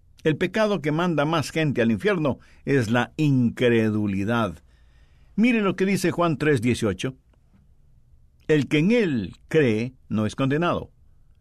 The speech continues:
Pero el que no cree ya ha sido condenado porque no ha creído en el nombre del unigénito Hijo de Dios". Es la incredulidad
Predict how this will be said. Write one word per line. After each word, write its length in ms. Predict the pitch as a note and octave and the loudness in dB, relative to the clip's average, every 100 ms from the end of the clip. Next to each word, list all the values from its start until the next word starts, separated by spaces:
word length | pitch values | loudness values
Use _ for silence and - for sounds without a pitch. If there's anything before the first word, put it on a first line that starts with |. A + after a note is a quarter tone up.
| - _ _ - - | -20 _ _ -20 -8
Pero 220 | - F3+ | 0 2
el 100 | E3+ | 2
que 160 | - A3 | 0 0
no 300 | A3+ C4+ B3+ | 2 0 0
cree 340 | A#3+ A#3+ G3+ | 0 2 2
ya 160 | D#3+ G3 | 0 0
ha 40 | D3 | -2
sido 340 | F#3+ F3+ D#3 | -2 -2 -2
condenado 560 | G3 D3+ C3+ C#3 C3 B2 - - | 0 0 2 2 2 -2 -10 -8
porque 280 | - D3+ C#3+ | -2 0 0
no 120 | C#3 | 0
ha 100 | D3+ | 0
creído 480 | C#3+ C#3 C#3+ C#3+ - | 0 0 2 0 -2
en 240 | - B2 A#2 | -2 2 4
el 160 | A2+ | 2
nombre 360 | C#3+ D3+ C3+ A#2+ | 2 -2 0 0
del 220 | A2 G#2+ - | 0 -2 0
unigénito 720 | B2+ A2+ - C#3 C#3 A#2+ A2+ | 0 0 -2 -4 -2 -2 -2
Hijo 240 | A#2 A2+ | -2 -2
de 100 | F#2+ | -4
Dios". 380 | E2+ E2 - - _ _ _ - _ _ - | -4 -8 -12 -20 _ _ _ -20 _ _ -2
Es 260 | F#3+ C3 | 0 0
la 220 | B2+ A#2 - | 0 -2 -2
incredulidad 1500 | A#3 A#3+ A3+ G3+ F#3 C3+ A#2+ G2+ G2 G2 G#2 G#3+ B2 E2 | 0 2 2 -2 -4 0 2 0 -2 -4 -2 -2 -2 -6